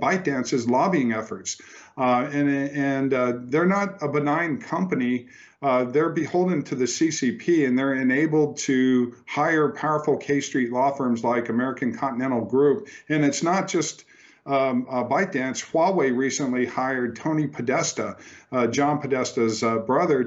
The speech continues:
to, to lobby. So you have these powerful lobbyists. Uh, another lobbyist is David Urban, who's a former presidential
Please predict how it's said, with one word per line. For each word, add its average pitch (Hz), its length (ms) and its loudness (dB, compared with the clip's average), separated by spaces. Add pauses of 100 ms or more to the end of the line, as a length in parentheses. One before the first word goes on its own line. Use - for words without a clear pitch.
to, 117 220 0 (140)
to 135 100 0
lobby. 117 420 2
So 131 160 -2
you 127 200 2
have 175 220 -2
these 160 300 -2 (320)
powerful 185 400 2
lobbyists. 127 580 0
Uh, 127 260 -2
another 147 280 2
lobbyist 135 480 0
is 117 160 -2
David 127 400 0
Urban, 135 600 0
who's 135 120 0
a 131 80 2
former 147 320 0
presidential 123 880 0